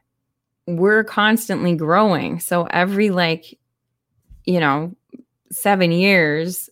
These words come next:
our whole body is changed. And so even our mental, we're, we're constantly evolving.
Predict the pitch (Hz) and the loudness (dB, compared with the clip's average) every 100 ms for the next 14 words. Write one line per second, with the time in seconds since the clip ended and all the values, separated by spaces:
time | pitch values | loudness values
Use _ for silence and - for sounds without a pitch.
0 | _ - 175 175 - 208 208 202 175 151 | _ -6 -4 -6 -4 0 0 0 -2 0
1 | 175 175 143 139 156 - - 170 139 95 | 0 0 -4 -6 -8 -10 -4 -2 -2 -4
2 | 156 - - 160 160 160 156 - 185 180 | -8 -10 -6 -6 -4 -2 -2 0 0 0
3 | 175 170 170 160 175 - 156 147 156 147 | 0 0 0 0 0 0 -2 -2 -2 -4
4 | 147 - 165 151 165 170 - 147 151 143 | -4 -6 -6 -4 -4 -4 -4 -4 -4 -2
5 | 143 185 175 135 | 0 0 -2 -4